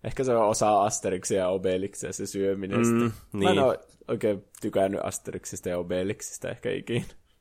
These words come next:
Speaker 2: Mm. Mä, mulla on jotakin niitä sarjakuvia ollut lapsena ja tietenkin näitä elokuvia kattonut,
Speaker 1: Mm.
Speaker 2: mutta niin, niin, ei oo itselläkään, niinku, mikään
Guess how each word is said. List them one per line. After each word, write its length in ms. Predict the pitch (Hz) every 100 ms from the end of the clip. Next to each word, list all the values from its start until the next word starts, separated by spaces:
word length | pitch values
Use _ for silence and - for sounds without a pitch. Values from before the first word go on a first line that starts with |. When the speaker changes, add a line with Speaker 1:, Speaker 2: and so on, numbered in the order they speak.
| _
Speaker 2:
Mm. 280 | 123 117 113 - _ _ - -
Mä, 300 | 127 131 123 - - -
mulla 200 | 127 147
on 60 |
jotakin 260 | 147 139 117
niitä 160 | 101 98
sarjakuvia 540 | 101 95 95 90 85
ollut 180 | 87 87
lapsena 380 | 85 - 87 82
ja 140 | 80 - _ _ _ -
tietenkin 200 | 98 95
näitä 120 | 95
elokuvia 360 | 95 90 90 82
kattonut, 380 | 87 - 85 76 - _ 110
Speaker 1:
Mm. 280 | 107 104
Speaker 2:
mutta 200 | 117 -
niin, 160 | 90 90
niin, 240 | 90 85 _ _ _
ei 220 | - 104 107
oo 40 |
itselläkään, 360 | 110 107 - 95
niinku, 140 | 95
mikään 360 | 92 - 92